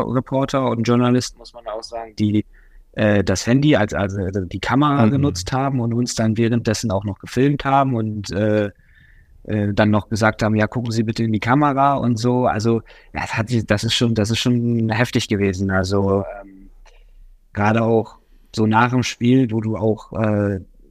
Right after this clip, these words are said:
Speaker 1: jetzt beispielsweise nach dem Schweden-Spiel, wo wir wirklich sehr, sehr enttäuscht gewesen
Speaker 2: Mhm.
Speaker 1: sind, musstest du dann halt, hat das bestimmt noch zwanzig, fünfundzwanzig Minuten gedauert, ehe wir in der Kabine gewesen sind, weil wir uns,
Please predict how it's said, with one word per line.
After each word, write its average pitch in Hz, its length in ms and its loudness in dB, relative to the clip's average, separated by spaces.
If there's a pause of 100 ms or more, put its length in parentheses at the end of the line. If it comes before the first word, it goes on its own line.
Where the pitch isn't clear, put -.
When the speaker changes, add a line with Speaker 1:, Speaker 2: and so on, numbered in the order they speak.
(100)
Speaker 1:
jetzt 95 220 -4
beispielsweise 104 640 0
nach 101 160 0
dem 101 160 -4
Schweden-Spiel, 120 560 2
wo 110 160 -2
wir 101 180 -4
wirklich 120 460 2
sehr, 117 220 2
sehr 113 200 4
enttäuscht 110 460 -2
gewesen 101 360 0
Speaker 2:
Mhm. 90 40 -2
Speaker 1:
sind, 92 320 -8
musstest 101 380 -4
du 107 80 2
dann 104 200 2
halt, 104 320 -4 (320)
hat - 140 -16
das 104 100 -14
bestimmt - 380 -8
noch 113 220 -2
zwanzig, 113 440 0
fünfundzwanzig 117 580 -2
Minuten 113 300 -6
gedauert, 113 380 2
ehe 117 240 4
wir 113 180 2
in 110 80 -2
der 107 120 0
Kabine 123 360 0
gewesen 101 460 -6
sind, - 240 -16
weil 101 160 0
wir 101 140 -4
uns, - 280 -12